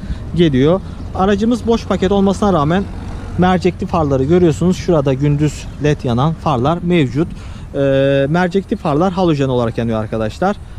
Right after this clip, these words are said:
Xenon olarak gelmiyor. Şurada bir kromaj detayı görüyorsunuz. Piyano bilek detaylar bolca kullanılmış. Aracımızda yine sis farı da mevcut. Aracın yan taraftan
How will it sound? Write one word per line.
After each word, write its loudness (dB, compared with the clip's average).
Xenon 2
olarak 0
gelmiyor. 0
Şurada 2
bir 2
kromaj -2
detayı 0
görüyorsunuz. 0
Piyano 2
bilek 0
detaylar 0
bolca 0
kullanılmış. -2
Aracımızda -2
yine 2
sis -4
farı 0
da 0
mevcut. 0
Aracın 0
yan 0
taraftan 0